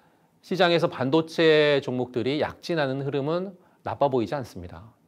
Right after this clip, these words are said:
최근 뜨거워지고 있는 외국인들의 이 한국 밸류업 기대감이 새로워지고 있는 그런 시장인데요. 아, 지난 일월에는 외국인 투자자들의 대규모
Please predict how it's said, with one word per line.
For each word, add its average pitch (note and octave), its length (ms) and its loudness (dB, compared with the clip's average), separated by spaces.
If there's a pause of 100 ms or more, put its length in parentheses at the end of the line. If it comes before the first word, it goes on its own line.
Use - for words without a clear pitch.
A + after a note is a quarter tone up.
(680)
최근 G3 340 0
뜨거워지고 G#3+ 560 4
있는 G#2 400 -4
외국인들의 A#2 800 -2 (280)
이 G#2 100 -4
한국 G3 420 -4
밸류업 F3 560 0
기대감이 C3 720 -2 (280)
새로워지고 F#3+ 760 -2
있는 A2+ 420 -4
그런 F#2+ 360 -10
시장인데요. A#2 720 -10 (1700)
아, B2+ 80 -6
지난 C#3 280 0
일월에는 C3+ 520 0
외국인 B2 480 -2
투자자들의 B2+ 720 0
대규모 A2 600 -4